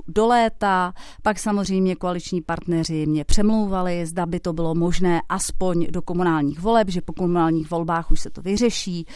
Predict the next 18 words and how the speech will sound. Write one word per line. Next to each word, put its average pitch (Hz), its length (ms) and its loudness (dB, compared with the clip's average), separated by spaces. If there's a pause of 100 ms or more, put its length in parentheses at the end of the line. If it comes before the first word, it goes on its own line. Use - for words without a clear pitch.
(280)
Po 220 80 0
komunálních 208 560 2
volbách 175 580 4
jsem 170 200 -2
je 151 160 -2
znovu 233 380 4
žádala, 185 720 2 (320)
především 208 540 -2
teda 185 360 -2 (120)
mé, 196 400 0
eh, 196 60 -10 (420)
kolegy 196 440 -2
z 175 80 -6
hnutí 190 380 -2
ano 208 380 2 (120)
ohledně 185 560 6 (220)
mého 180 380 4
nástupce, 196 800 2